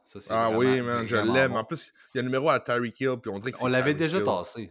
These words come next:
Speaker 1: On avait déjà tassé Clyde. C'était
Speaker 2: Oui.
Speaker 1: déjà le backfield. Euh, McKinnon, pass catcher, c'est comme, il y a, il y a pas plus clair que ce backfield-là. Il y a, il y a, il y a une certitude. McKinnon va catcher les passes. Pacheco va courir avec le ballon.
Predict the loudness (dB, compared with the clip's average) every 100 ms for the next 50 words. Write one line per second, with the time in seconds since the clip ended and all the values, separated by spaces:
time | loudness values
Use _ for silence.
0 | -10 -6 -2 -2 -2 -4 -4 -4 -6 -8
1 | -4 -4 -4 -2 0 0 0 -2 -2 -4
2 | -4 -4 -4 -4 -6 -8 -8 -8 -8 -10
3 | -8 -6 -2 0 0 0 0 0 0 -4
4 | -2 -6 -6 -4 -4 -4 -8 -6 -2 0
5 | 2 0 0 -4 -4 -2 0 2 2 -2
6 | -6 -8 -2 -2 -2 -2 -2 -2 0 0
7 | -2 -8 _ _ -8 -6 -4 -6 -4 -6
8 | -6 -8 -8 -10 -4 -2 -2 -6 _ _
9 | _ -6 -2 0 0 -2 -2 -2 -2 -6
10 | -4 0 0 0 -6 -16 _ _ _ -6
11 | -4 -4 -2 -2 -2 -4 -4 -2 -4 -4
12 | -2 -2 -4